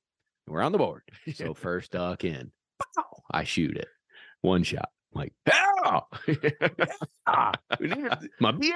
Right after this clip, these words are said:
Speaker 1: A C. It really helped me." You know, we were, so the whole place is laughing and just 'cause I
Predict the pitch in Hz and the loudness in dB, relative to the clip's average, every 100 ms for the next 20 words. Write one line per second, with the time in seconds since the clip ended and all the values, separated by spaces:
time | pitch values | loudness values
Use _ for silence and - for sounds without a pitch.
0 | 349 320 - 381 381 240 147 123 180 147 | 4 2 6 6 8 6 4 4 4 4
1 | 302 277 226 349 214 120 85 _ _ - | 6 6 6 4 2 -2 -2 _ _ -20
2 | - - 107 107 127 127 117 - - 117 | -12 0 4 6 6 4 0 -2 -4 2
3 | 117 135 139 127 120 110 95 90 87 82 | 4 4 4 4 4 4 2 0 -2 0
4 | 95 98 92 - 95 92 87 85 85 85 | 2 2 0 -2 -4 -2 -2 0 0 -2
5 | - - 95 82 80 | -4 -4 -2 2 2